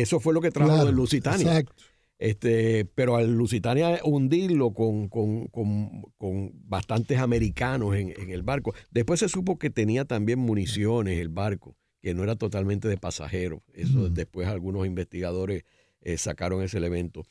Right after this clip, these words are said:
Speaker 1: Pero que obviamente el, el punto que estoy trayendo es que el Kaiser sí tenía interés en todo lo que estaba pasando en América, en toda América, y obviamente el Caribe era
Speaker 2: Definitivo.
Speaker 1: obvio.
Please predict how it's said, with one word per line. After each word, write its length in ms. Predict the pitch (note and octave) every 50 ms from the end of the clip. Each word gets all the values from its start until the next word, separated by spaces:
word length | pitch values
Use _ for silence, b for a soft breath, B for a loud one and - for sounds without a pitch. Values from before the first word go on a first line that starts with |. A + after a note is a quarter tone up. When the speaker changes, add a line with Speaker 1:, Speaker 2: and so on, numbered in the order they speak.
| b b b b b
Speaker 1:
Pero 200 | - B2+ B2 A2
que 80 | A#2+
obviamente 400 | C#3 D#3 E3 F3+ G3+ G#3 F#3+ F#3+
el, 160 | D#3+ C#3 A#2 A#2+
el 100 | A#2+ G2+
punto 300 | A#2+ C3+ C3+ B2+ C#3+ D3+
que 60 | D3
estoy 180 | C3+ - D3+
trayendo 320 | C3+ C#3+ D3 D3 E3 D#3+ C3+
es 60 | A2
que 120 | - C3+
el 140 | B2+ A2 -
Kaiser 400 | - C#3 C#3+ E3+ E3+ D#3+ D#3 A#2
sí 180 | G#2 - D3 D3
tenía 320 | - D#3 C#3+ D3+ D3+ D3+ D#3
interés 500 | D3 B2 - B2 B2 C3 D#3 D#3+ D#3+ -
en 160 | - G2+ F2+ -
todo 160 | G#2+ G2+ A2+
lo 80 | C3+
que 80 | C#3 C3+
estaba 240 | A#2+ - B2 C3 D3+
pasando 640 | - B2+ A2+ - B2+ A#2+ B2+ B2+ A#2 F#2 E2+ E2+ G2+ - _ _ _ _ _ _ _
en 160 | G2+ G2 F2+
América, 720 | E2+ F2 F#2+ G#2+ A2+ A#2+ G#2+ F#2+ E2+ D2+ - - A#1+ - - _
en 140 | - F2+ -
toda 240 | - F#2 G2+ A#2
América, 580 | A#2 A#2 B2 C3+ C3+ C3+ B2 G#2+ - G#2+ G#2 F#2+ -
y 140 | - A#2+ A#2
obviamente 380 | G#2 G2 G2+ F#2 F#2+ G2 - -
el 60 | G#2+
Caribe 520 | B2 A#2+ F#2 F2 G2 A2 G#2+ G#2+ G2 F2+
era 120 | G2 F#2 F2
Speaker 2:
Definitivo. 160 | F2 G2 C3
Speaker 1:
obvio. 240 | C3 A2 D2 C#2